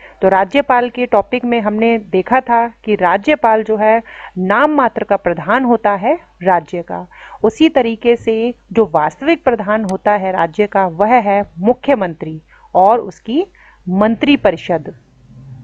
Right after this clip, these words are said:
तो ये कौन सी व्यवस्था है? ये संसदीय शासन व्यवस्था है, यानी यहाँ पर जो है हमारे देश में दोहरी कार्यपालिका है, चाहे केंद्र में चाहे राज्य में, ठीक है। केंद्र की यदि बात करें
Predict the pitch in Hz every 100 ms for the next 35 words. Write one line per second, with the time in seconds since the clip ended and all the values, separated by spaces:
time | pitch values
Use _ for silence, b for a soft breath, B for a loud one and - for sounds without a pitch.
0 | - - - 247 220 277 277 214 247 254
1 | 330 277 240 - 247 240 226 240 285 b
2 | b 202 254 277 - 320 330 320 349 339
3 | 247 202 - 311 349 190 190 180 - 190
4 | 185 175 180 226 269 226 196 156 277 -
5 | 233 202 214 190 190 226 262 196 190 196
6 | 185 240 247 226 185 185 180 277 269 226
7 | 185 180 175 165 - 165 170 170 _ -
8 | 180 190 - 202 226 277 294 403 B B
9 | B B - 185 190 381 466 _ 185 190
10 | 175 190 175 175 175 - 233 403 349 -
11 | 220 233 247 262 262 269 240 240 247 262
12 | 269